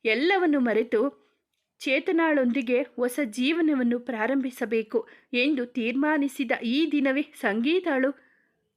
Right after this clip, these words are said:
ನನ್ನ ಜೀವನದಲ್ಲಿ ವಾಪಸ್ ಆಗುತ್ತಿದ್ದಾಳೆ. ಈಗ ನನ್ನ ಆಯ್ಕೆ ಯಾರು? ಕೈ ಹಿಡಿದ ಹೆಂಡತಿಗೆ ಮೋಸ ಮಾಡಲೆ ಅಥವಾ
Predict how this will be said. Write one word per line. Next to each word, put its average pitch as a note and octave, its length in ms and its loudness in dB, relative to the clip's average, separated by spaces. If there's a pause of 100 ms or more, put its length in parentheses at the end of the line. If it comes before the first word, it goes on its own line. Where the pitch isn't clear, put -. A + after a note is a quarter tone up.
(120)
ನನ್ನ C#4 320 2
ಜೀವನದಲ್ಲಿ A#3+ 720 0
ವಾಪಸ್ G#3 500 0
ಆಗುತ್ತಿದ್ದಾಳೆ. A3+ 840 -2 (380)
ಈಗ C#4 320 0
ನನ್ನ A#3 300 2 (220)
ಆಯ್ಕೆ A#3+ 380 0
ಯಾರು? A#3 560 -2
ಕೈ D4+ 240 2
ಹಿಡಿದ C4 240 0
ಹೆಂಡತಿಗೆ A#3+ 600 -2
ಮೋಸ A#3 380 -4
ಮಾಡಲೆ A3+ 380 -2 (1160)
ಅಥವಾ C4+ 520 -4